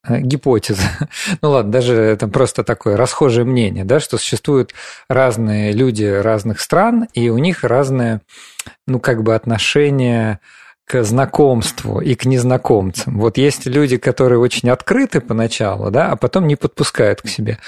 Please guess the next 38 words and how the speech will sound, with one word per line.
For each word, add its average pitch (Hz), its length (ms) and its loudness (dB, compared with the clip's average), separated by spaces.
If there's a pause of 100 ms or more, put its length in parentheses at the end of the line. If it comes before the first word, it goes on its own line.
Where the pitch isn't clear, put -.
(280)
А 113 80 0
есть, 170 240 2
наоборот, 131 460 2
которые 104 380 0
такие 104 400 -2
вот, 101 160 -2
как - 320 -4
у 101 220 0
них 98 160 -4 (200)
твердая 113 480 2
такая 107 240 0
оболочка, 123 500 2
но 110 120 0
стоит 120 320 0
ее 120 80 2
преодолеть, 120 720 2 (960)
и 147 160 2
ты 214 140 2
уже 160 180 2
становишься 127 480 0
по-настоящему 113 640 0
другом, 180 440 2
да, 143 140 2
то - 120 -4
есть, - 180 -4
но 123 120 2
тебе 151 260 0
надо 165 180 2
пройти 127 320 0
определенный 127 460 2
набор 117 260 2
испытаний 143 560 0
и - 20 -2
проверок. 113 580 0
Вот 117 140 -2
кажется, 208 340 0
что 131 200 -2
ученые 139 600 0